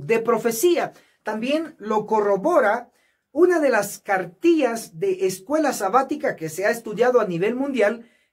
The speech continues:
que llevó como título El Evangelio de Juan. Eh, aquí dice Iglesia Adventista del Séptimo Día, enero, febrero, marzo dos mil cuatro.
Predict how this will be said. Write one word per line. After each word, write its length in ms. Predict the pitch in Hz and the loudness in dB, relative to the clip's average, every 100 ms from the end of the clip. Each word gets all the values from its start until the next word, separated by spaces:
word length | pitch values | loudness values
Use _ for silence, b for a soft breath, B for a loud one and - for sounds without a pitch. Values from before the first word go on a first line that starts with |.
| - | -6
que 140 | 190 | -4
llevó 520 | 190 180 175 240 233 - | -2 -2 2 2 2 0
como 260 | 185 175 | -4 -4
título 560 | 254 262 269 254 254 - B B | -4 -6 -2 0 0 -2 B B
El 160 | 220 220 | -6 -2
Evangelio 800 | 214 208 208 277 285 277 254 170 | 0 0 4 6 6 6 4 4
de 220 | 165 190 185 | -4 -6 -4
Juan. 640 | 254 285 269 190 117 - _ _ _ _ _ _ - | 0 0 0 -2 -8 -16 _ _ _ _ _ _ -6
Eh, 160 | 185 185 | 0 0
aquí 220 | 180 226 | -2 -4
dice 260 | 254 214 | -4 -4
Iglesia 380 | 214 214 233 220 | -4 0 2 2
Adventista 600 | 185 185 165 240 - 208 | 0 -2 -4 -8 -4 -2
del 160 | 175 165 | -2 -2
Séptimo 420 | 208 202 190 185 | -6 -6 -4 -2
Día, 400 | 269 320 294 - B _ | 0 0 0 -4 B _
enero, 400 | 185 190 240 254 | -6 -2 2 2
febrero, 580 | 196 190 214 269 294 294 | 2 0 4 4 4 0
marzo 560 | 190 196 233 285 277 262 | -6 -4 0 0 0 -2
dos 260 | 175 180 202 | -2 -6 -4
mil 240 | 240 - | -6 -4
cuatro. 540 | 277 330 - - - | 0 0 0 -6 -8